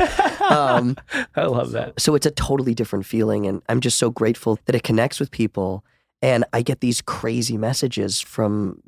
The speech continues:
Speaker 2: people all over the world about how that song and other songs have changed their lives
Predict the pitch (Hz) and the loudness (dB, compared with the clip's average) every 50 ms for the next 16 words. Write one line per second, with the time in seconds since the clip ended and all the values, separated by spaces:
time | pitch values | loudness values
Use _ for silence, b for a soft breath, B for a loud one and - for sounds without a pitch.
0 | - - - 131 123 - 110 110 107 107 110 113 120 117 117 143 160 170 175 151 | -16 -8 -6 -4 0 2 2 4 4 2 2 0 0 0 2 2 4 4 2 2
1 | 135 123 120 110 - - 113 110 107 104 - B B B B B B B 147 151 | 0 0 -2 -2 -2 -2 0 0 0 0 -2 B B B B B B B 0 0
2 | - - - - 143 123 120 123 123 113 - - 120 123 131 139 131 - - 123 | 0 0 0 0 2 2 2 0 0 -2 -2 -2 0 0 0 0 0 -2 0 0
3 | 113 110 107 107 104 107 - - - 113 110 123 - _ - - - 123 110 110 | 2 2 2 0 -2 -4 -6 -4 -2 -4 -4 -4 -8 _ -8 -6 -4 -2 0 0
4 | 110 107 - - _ _ - - - 113 104 104 113 131 160 180 165 160 151 135 | -2 -4 -6 -10 _ _ -8 -2 0 0 0 2 2 2 2 2 2 2 0 0
5 | 127 123 117 120 | -2 -4 -4 -6